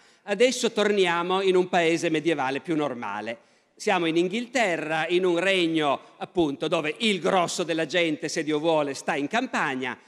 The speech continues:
dove c'è un'unica città che conta qualcosa, Londra, poi tante piccole cittadine coi loro gruppetti di mercanti, ma insomma è un grande paese rurale, è un mondo di contadini,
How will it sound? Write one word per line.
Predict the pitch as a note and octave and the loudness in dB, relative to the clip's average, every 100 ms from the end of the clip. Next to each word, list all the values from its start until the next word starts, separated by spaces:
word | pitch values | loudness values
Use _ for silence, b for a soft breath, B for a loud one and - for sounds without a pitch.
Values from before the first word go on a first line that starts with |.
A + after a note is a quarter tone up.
| b b | b b
dove | F3+ G3+ F3+ | 2 2 4
c'è | G3+ | 4
un'unica | F#3+ G3+ B3+ A#3+ G3 - F3 | 4 6 6 6 4 0 -4
città | - F3 - F3+ E3 D3+ | -4 -6 -4 -4 -2 -4
che | D#3 | -8
conta | - D#3+ D3+ D3 | -4 0 0 -4
qualcosa, | C3+ C3 B2 D#3+ E3+ F#3+ G3+ | -6 -6 -2 0 2 2 0
Londra, | E3+ D3 C#3 C#3+ D3+ F#3+ F#3+ B B _ | 2 2 2 0 0 -2 -2 B B _
poi | F#3 D3 | -2 -2
tante | - E3+ E3+ D#3+ D#3 | 0 2 2 0 -2
piccole | C#3+ D#3 D#3+ - D3 | -4 0 -2 -2 -6
cittadine | C#3 C#3+ - C3 C3+ F#3+ E3+ D#3+ | -6 -8 -8 -8 -4 -2 -2 -2
coi | D3 D3 | -2 -2
loro | D3 C#3+ | -2 -2
gruppetti | D3 D3 D#3+ D#3+ D#3 D3 | -4 -6 -4 -4 -4 -4
di | |
mercanti, | C#3 C#3 C3+ F3+ F3+ F3 E3 B B | -4 -6 -4 -2 -2 -2 -6 B B
ma | - G#3 | -2 0
insomma | G3+ A#3 G3 F3 F3 | 0 0 0 0 -2
è | F#3+ | 0
un | F#3+ | 0
grande | F#3+ G#3 G3+ F#3 | 2 0 0 -2
paese | F#3 F3 F3+ E3+ F3 | -2 0 0 0 0
rurale, | F3 F3+ D#3 A2+ A2 G2 G#2+ A2 b b | 4 4 2 -2 -10 -14 -14 -16 b b
è | F3 | 0
un | E3+ | 2
mondo | F3 F3+ E3+ D#3 | 4 2 2 -2
di | C#3 | -4
contadini, | D3+ B2+ C#3+ C#3 A3+ A#3 A3+ G#3+ - | -4 -4 -4 -2 -2 0 -2 -2 -8